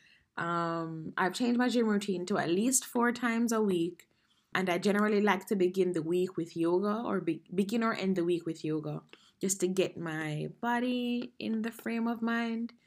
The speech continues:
And there is this trainer, I can't remember his name right now. I think it's Sal. I will put the correct link in the description box. But he was talking about doing a full body workout four times for the week instead of doing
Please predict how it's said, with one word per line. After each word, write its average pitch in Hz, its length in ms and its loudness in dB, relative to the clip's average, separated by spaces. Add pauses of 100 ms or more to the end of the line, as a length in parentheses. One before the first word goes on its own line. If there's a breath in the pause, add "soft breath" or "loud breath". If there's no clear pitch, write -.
(140 loud breath)
And 190 260 2
there 196 200 6
is 190 200 2
this - 1000 0
trainer, 190 680 -2
I 156 100 -6
can't 151 280 -6
remember 214 260 -2
his 208 220 2
name 170 280 -4
right 151 180 -6
now. 196 340 -8 (520)
I 196 80 -4
think 202 220 0
it's 214 180 0
Sal. 143 420 -4 (600)
I 185 120 -2
will 180 260 2 (120)
put - 180 -8
the 196 80 -8
correct 190 420 -4
link 170 440 -6 (200)
in 165 260 -8
the 156 400 -8
description 151 560 -10
box. - 420 -16 (440 soft breath)
But 175 120 -6
he 240 160 -4
was 240 200 0
talking 226 380 -4
about 165 480 -2 (260)
doing 185 200 6
a 180 100 0
full 233 260 2
body 220 260 4
workout 208 680 2
four 208 240 2
times 202 300 0
for 202 100 0
the 196 120 4
week 190 320 0
instead 202 260 0
of 175 180 0
doing 170 340 2